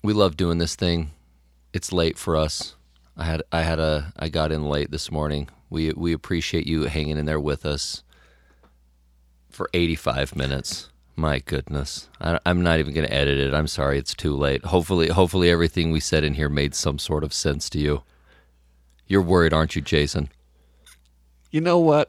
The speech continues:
Speaker 1: I'm not, dude.
Speaker 2: We
Speaker 1: Don't,
Speaker 2: tried.
Speaker 1: don't, don't even worry about it. We really appreciate listening. If you have any questions or comments, please get a hold of us at hi at weeklydeepdive dot com. Um, we really do appreciate thoughts, feedback.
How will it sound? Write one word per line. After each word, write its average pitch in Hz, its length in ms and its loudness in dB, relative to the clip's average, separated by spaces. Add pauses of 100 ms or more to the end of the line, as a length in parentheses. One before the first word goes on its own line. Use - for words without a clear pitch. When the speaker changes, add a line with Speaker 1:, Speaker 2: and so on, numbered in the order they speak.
Speaker 1:
I'm 82 240 4
not, 69 280 2
dude. 73 180 4
Speaker 2:
We 165 100 10
Speaker 1:
Don't, 92 140 6
Speaker 2:
tried. 92 280 6
Speaker 1:
don't, 101 200 4
don't 110 180 4
even 80 180 2
worry 69 180 2
about 65 260 -2
it. - 140 -10 (680)
We 123 100 4
really 123 200 6
appreciate 92 400 2
listening. 85 320 2
If 80 100 -2
you 101 80 4
have 92 80 4
any 90 80 0
questions 82 420 0
or 80 40 -2
comments, 85 500 0
please 87 320 -2
get 82 160 2
a 73 80 0 (220)
hold 82 320 -2
of 71 100 -2
us 71 220 -2 (100)
at 71 220 -6
hi 90 960 0
at 73 220 -4
weeklydeepdive 78 1040 -2
dot 64 280 -4
com. 90 540 2 (760)
Um, 80 480 2 (580)
we 92 140 -2
really 87 240 2
do 87 100 2
appreciate 80 600 -2
thoughts, - 520 2
feedback. 78 680 -2